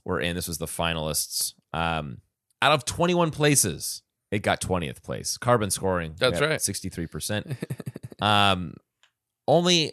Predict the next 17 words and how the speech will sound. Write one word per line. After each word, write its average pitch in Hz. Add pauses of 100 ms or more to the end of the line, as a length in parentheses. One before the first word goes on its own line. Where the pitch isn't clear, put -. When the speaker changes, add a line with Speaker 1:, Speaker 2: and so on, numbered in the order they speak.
(140)
Speaker 1:
<laughs> -
only 160
to -
be, 123
uh, 101
bested. 101
I, 95
would 120
it -
be 139
bested 139
if 117
there's 117
one 113
worse 117
than 135
it? 143